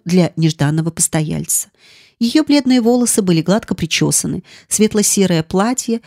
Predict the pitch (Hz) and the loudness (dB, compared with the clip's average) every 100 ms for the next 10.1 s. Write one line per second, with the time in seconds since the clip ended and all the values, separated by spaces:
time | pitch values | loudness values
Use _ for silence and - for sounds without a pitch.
0 | _ - 180 196 277 220 185 202 - 196 | _ -4 -2 0 0 0 2 0 0 -2
1 | 165 - 185 208 - - 196 - 151 156 | -2 -2 -2 -2 -4 -6 -6 -2 -2 -4
2 | - 185 - - - 185 220 277 285 285 | -6 -10 -14 -20 -6 -2 0 0 0 0
3 | 302 - 240 240 285 254 - 262 240 226 | 0 0 0 0 0 0 0 0 0 0
4 | 247 - - - - _ - 277 180 156 | 0 -2 -6 -12 -14 _ -2 2 2 0
5 | 156 160 151 156 - 190 247 262 - _ | 0 0 0 -2 -2 -2 -2 -6 -20 _
6 | - 220 277 208 - 220 233 - 190 185 | 0 2 2 0 0 0 0 0 -2 -2
7 | - 190 185 - 196 208 - 180 143 - | -2 0 0 0 0 0 0 0 0 -4
8 | 165 - 165 180 156 156 151 160 190 247 | -6 -4 0 0 2 0 0 0 0 2
9 | 190 147 180 - 185 185 156 139 156 156 | 0 0 -2 -2 -2 0 0 0 -2 -8